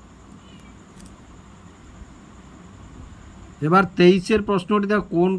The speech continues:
কোন বাহক নিচের উদ্ভিদগুলিতে পরাগযোগ সম্পন্ন করে? ধান, পাতাঝাঁচি, শিমুল, বাগানবিলাস। তাহলে দেখো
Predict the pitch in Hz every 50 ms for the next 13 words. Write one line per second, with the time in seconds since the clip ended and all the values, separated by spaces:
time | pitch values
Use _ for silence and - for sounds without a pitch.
0 | 180 - 202 208 202 185 170 160 151 165 185 202 196 190 202 175 165 160 190 196
1 | 190 180 175 156 160 202 190 185 196 202 196 190 208 202 185 190 185 165 165 170
2 | 170 175 170 180 190 180 - - 175 170 165 175 180 180 185 180 185 185 185 196
3 | 226 - - - - - - - - - - - - 104 127 143 156 165 175 180
4 | 180 180 180 175 175 165 147 139 170 165 165 165 170 165 160 165 170 180 180 180
5 | 175 - - - 151 160 170 170 175 180 180 185 185 190 196 202 - - - -
6 | - - - - - 123 143 147 147 151 151 143 135 127 127 117 110 104 98 95
7 | - - - - - - - - - - _ _ - - - - - - - -
8 | - - - - - - - - - - - - - - - - - - - -
9 | - - - 135 147 170 170 185 190 196